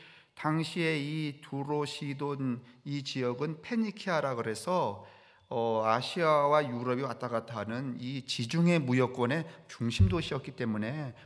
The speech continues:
부자였거든요. 그러니까 돈이 많이 있었으니까 가난한 사람들이 거기 가서 뭘 해-, 했냐면 노동을 많이 했단 말이죠.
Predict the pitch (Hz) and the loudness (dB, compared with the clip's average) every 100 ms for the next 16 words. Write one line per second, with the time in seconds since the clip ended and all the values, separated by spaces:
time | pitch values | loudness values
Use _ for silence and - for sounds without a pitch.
0 | - - 110 104 98 98 101 104 101 151 | -20 -8 -2 2 2 0 -2 -2 -2 -4
1 | 156 110 - - - _ 175 - 147 185 | -6 -8 -12 -20 -20 _ -4 0 0 4
2 | 175 151 151 143 139 131 123 147 143 - | 6 4 2 -2 -4 -6 -2 -4 -4 -14
3 | - - 120 127 120 123 110 117 131 - | -8 -2 0 0 0 -2 -2 -4 -6 -10
4 | - - 113 110 104 127 110 104 101 - | -14 -8 -4 -4 -4 -6 -4 -4 -2 -8
5 | - 139 120 101 107 123 - _ _ _ | -10 -8 -6 -4 -4 -8 -12 _ _ _
6 | 117 127 175 185 160 120 120 117 113 104 | -2 0 0 0 -2 -2 -2 -4 -4 -4
7 | 92 92 92 101 92 | -6 -8 -12 -12 -14